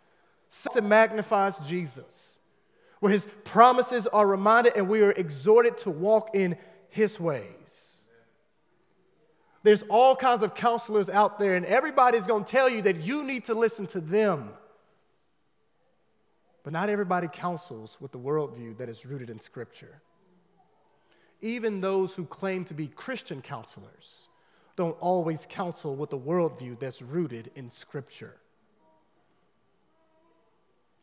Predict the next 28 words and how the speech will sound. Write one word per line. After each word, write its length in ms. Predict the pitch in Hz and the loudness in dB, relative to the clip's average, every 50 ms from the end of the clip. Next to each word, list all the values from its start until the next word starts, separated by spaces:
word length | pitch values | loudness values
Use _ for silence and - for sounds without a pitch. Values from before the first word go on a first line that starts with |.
| - | -14
So, 100 | - 170 | -12 -10
beloved, 420 | 143 147 156 156 151 147 135 131 139 | -6 -4 -4 -4 -4 -6 -10 -10 -8
we 280 | 175 202 220 226 226 | -6 -6 -4 -4 -6
need 180 | 208 180 180 175 | -6 -6 -6 -8
to 80 | - | -8
be 180 | 139 160 170 160 | -10 -10 -10 -8
on 260 | - 147 143 147 147 | -10 -10 -12 -12 -10
guard, 580 | 143 170 185 185 160 123 98 92 90 - - _ _ _ _ _ _ _ _ _ _ _ _ _ _ _ _ _ _ _ _ _ _ _ _ | -8 -6 -6 -6 -6 -8 -10 -14 -20 -20 -20 _ _ _ _ _ _ _ _ _ _ _ _ _ _ _ _ _ _ _ _ _ _ _ _
examining 800 | 170 156 135 131 139 156 214 220 220 220 220 214 202 202 196 180 | -10 -10 -10 -12 -8 -6 -2 -2 0 0 0 0 -2 -2 -4 -6
the 60 | 165 | -8
Scriptures, 360 | - - 208 185 - 160 147 | -8 -8 -8 -8 -8 -10 -12
studying 460 | - - - 208 208 220 214 220 202 | -12 -14 -12 -8 -4 -4 -2 -2 -2
them, 160 | 185 180 170 | -2 -2 -4
and 180 | 165 165 160 170 | -6 -6 -6 -2
making 300 | 196 220 226 - 208 190 | 0 0 0 -2 -4 -10
sure 220 | - - 226 202 | -10 -6 -6 -6
the 100 | 170 165 | -6 -6
counsel 380 | 143 - 180 208 220 214 - 196 | -10 -8 -6 -6 -6 -6 -6 -6
we 120 | 185 214 | -4 -4
receive 460 | 196 180 175 - - 208 190 180 151 - | -4 -4 -8 -8 -8 -8 -6 -6 -8 -8
is 200 | - 175 156 - | -10 -10 -10 -10
consistent 1080 | - - 175 143 127 - - - - - 226 185 - - - 143 92 - _ _ - _ _ _ _ _ _ _ _ _ _ _ _ _ _ _ _ _ _ _ _ _ _ _ _ | -14 -14 -12 -12 -12 -14 -16 -16 -12 -10 -10 -10 -12 -16 -18 -20 -20 -20 _ _ -20 _ _ _ _ _ _ _ _ _ _ _ _ _ _ _ _ _ _ _ _ _ _ _ _
with 80 | - 139 | -14 -12
the 80 | 139 | -12
teaching 360 | - - 180 175 - 151 139 127 | -12 -10 -10 -10 -10 -10 -14 -14
of 100 | 120 120 | -12 -10
God's 300 | 143 123 120 117 - - | -10 -10 -10 -12 -14 -16
Word. 500 | 120 120 110 98 87 85 - - _ _ | -16 -16 -16 -16 -18 -20 -20 -20 _ _